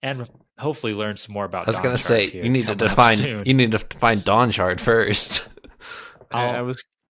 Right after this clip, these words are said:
Speaker 3: one, one thing I was gonna, I wanted to add,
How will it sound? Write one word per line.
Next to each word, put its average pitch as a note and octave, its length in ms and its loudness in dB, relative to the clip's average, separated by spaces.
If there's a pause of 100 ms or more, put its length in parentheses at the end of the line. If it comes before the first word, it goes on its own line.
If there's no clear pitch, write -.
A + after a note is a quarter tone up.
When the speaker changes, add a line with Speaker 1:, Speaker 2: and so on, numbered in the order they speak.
(1120)
Speaker 3:
one, B2 240 -6
one B2 160 -4
thing C3 200 -6
I B2 60 -2
was A#2+ 140 -4
gonna, A#2 280 -6 (280)
I A#2+ 100 -6
wanted A2+ 320 -6
to - 120 -16
add, G2+ 420 -16